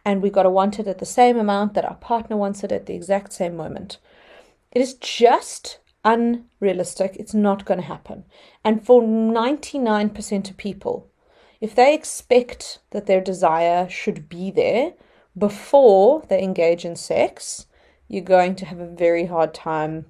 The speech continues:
waiting around for your desire to be there when you can engage in sex. You know, sitting at your desk at work, you may auto-, like, you know,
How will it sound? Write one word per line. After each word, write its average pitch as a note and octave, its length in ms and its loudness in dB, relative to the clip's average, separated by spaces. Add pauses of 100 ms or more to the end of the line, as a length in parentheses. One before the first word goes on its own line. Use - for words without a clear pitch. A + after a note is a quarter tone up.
(100)
waiting D3+ 420 -2
around D3 580 -4
for E3 140 -8
your D3+ 120 -4
desire D3 340 0
to - 140 -18
be D#3 140 -8
there F#2+ 160 -6
when C#3 140 -10
you D3+ 60 -14
can E3 140 -16
engage D3+ 320 -6
in - 80 -14
sex. - 380 -10 (400)
You A#3+ 60 -2
know, G3+ 260 2 (760)
sitting D4 360 0
at B3+ 120 -2
your A3+ 80 2
desk G#3 360 0
at F#3 100 -2
work, F#3 420 4
you G#3+ 60 -2
may G3 180 0
auto-, G#3+ 340 -8
like, F3 220 -2 (220)
you G#3 100 -8
know, - 160 -12